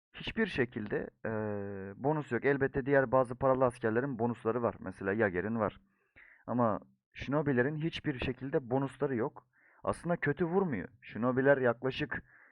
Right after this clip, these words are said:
hmm, kırk dört, kırk üç, kırk dört hatta daha da yükseltilebilir şey varsa, e, buffları da varsa Japon'un diğer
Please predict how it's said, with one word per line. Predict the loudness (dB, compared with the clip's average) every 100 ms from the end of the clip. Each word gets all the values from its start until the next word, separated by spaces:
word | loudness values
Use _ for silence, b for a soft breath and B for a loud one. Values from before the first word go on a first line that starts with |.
| b b b -8
hmm, | -4 -2 -4 -4
kırk | -4 -6 4
dört, | 4 4 -16 -20 _ _ _ _ _ _ _
kırk | -10 -8
üç, | -8 -6
kırk | -8 -2
dört | -2 -2
hatta | -10 0 0 4
daha | 4
da | 4
yükseltilebilir | 0 0 -2 0 -2 0 0 0 -2 b b b b b -12
şey | -4 -2 2
varsa, | 0 2 -4 -4 _ _ -18 -10
e, | -8 -2
buffları | -2 0 -2 0
da | 0
varsa | 2 0 -2 -6
Japon'un | -4 -8 -8 -8 -6
diğer | -6 -6